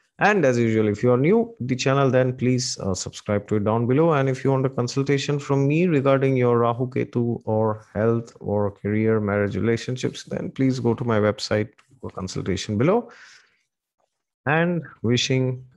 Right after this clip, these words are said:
each and every one of you a very, very happy Holi festival. I'm here in Germany, so there's no Holi. <laughs> For those of you who are in India, you are blessed. Uh, be safe and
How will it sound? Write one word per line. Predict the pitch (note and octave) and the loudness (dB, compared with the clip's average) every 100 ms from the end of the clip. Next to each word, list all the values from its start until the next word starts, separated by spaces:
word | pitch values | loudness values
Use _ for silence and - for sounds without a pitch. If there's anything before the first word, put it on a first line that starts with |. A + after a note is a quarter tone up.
| _ - | _ -4
each | B2+ B2+ | -2 0
and | B2+ | 2
every | B2 A#2+ | 2 4
one | B2+ B2+ | 2 2
of | B2 B2 | 0 0
you | A#2+ | 2
a | A#2 | 2
very, | A2 A2+ A#2 | 2 2 2
very | A2+ G#2 G#2+ F#3 | 0 0 0 -2
happy | - G#2 G2+ A2 | -4 -6 -2 -2
Holi | G#2 G2+ G#2+ | 0 0 0
festival. | G2+ C3+ C3+ - E3 F#3 F#3+ C3 | 0 -2 0 -2 2 2 2 -2
I'm | A2 A2 A2 | -2 0 0
here | A2+ A#2 | 2 2
in | A#2+ | 2
Germany, | A#2 C#3 D#3 F3 E3 | 2 2 2 0 -2
so | - B2 A#2+ B2 | 0 0 0 -4
there's | A2 A2 G#2+ | 0 2 2
no | A2 G#2+ | 0 0
Holi. | A2+ C3 B2 - - _ | 2 0 0 -8 -16 _
<laughs> | _ _ - | _ _ -8
For | G#2+ - - - - - _ _ _ - - A#2+ | -6 -4 -8 -8 -20 -20 _ _ _ -20 -4 0
those | B2 C#3 C#3+ | 4 4 4
of | C3+ | 2
you | C#3 C3+ | 2 2
who | B2+ | 4
are | C3 B2+ | 4 4
in | C3+ | 2
India, | D#3+ F3+ | 2 2
you | D#3+ B2+ | 4 4
are | |
blessed. | A#2 C#3 F#3 - - | 4 2 2 0 -2
Uh, | A#2 A2 A2 G#2+ | 0 0 0 0
be | A2 | 0
safe | B2 - C#3+ D3 - A2 | -2 0 0 0 -4 -2
and | A2 A2 A2 | 0 0 -2